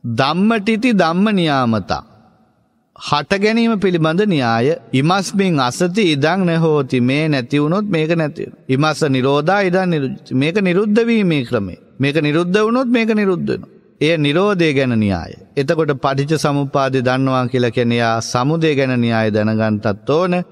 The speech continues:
නිරෝධය ගැන න්‍යාය දැනගන්නටත්. පටලවා ගන්න කෙනෙක් සමුදය ගැන න්‍යාය විතරක් පොඩ්ඩක් එහෙම් මෙහෙම් ඉගෙනගෙන, අ,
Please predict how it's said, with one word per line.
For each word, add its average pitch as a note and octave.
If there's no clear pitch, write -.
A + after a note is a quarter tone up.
නිරෝධය D#3+
ගැන B2+
න්‍යාය A2+
දැනගන්නටත්. G#2
පටලවා D#3
ගන්න A#2+
කෙනෙක් A2
සමුදය B2
ගැන A2
න්‍යාය G#2+
විතරක් G#2
පොඩ්ඩක් B2+
එහෙම් A#2+
මෙහෙම් A2+
ඉගෙනගෙන, A2+
අ, A#2+